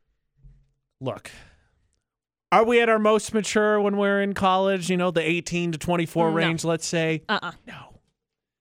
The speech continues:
Speaker 1: That being said, when I find out that someone who got mad at a roommate cleans the toilet, then takes their toothbrush and
Speaker 2: No.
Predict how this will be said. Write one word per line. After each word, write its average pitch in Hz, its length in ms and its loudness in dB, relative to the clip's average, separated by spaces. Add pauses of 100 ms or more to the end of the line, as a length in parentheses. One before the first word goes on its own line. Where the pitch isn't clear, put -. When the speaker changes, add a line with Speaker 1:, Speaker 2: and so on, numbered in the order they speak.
(140)
Speaker 1:
That 202 140 -14
being 135 180 -2
said, 107 460 -6 (1300)
when 147 100 -4
I 170 60 2
find 214 300 2
out 190 180 4
that 170 120 0
someone 165 380 2
who 156 80 0
got 139 200 0
mad 147 360 0
at 131 100 -4
a 131 40 -4
roommate 131 540 0 (600)
cleans 190 300 0
the 160 80 0
toilet, 143 580 0
then 156 160 -8
takes 170 240 -2
their 135 100 -10
toothbrush 139 640 -4
and 127 220 -8 (520)
Speaker 2:
No. 220 880 6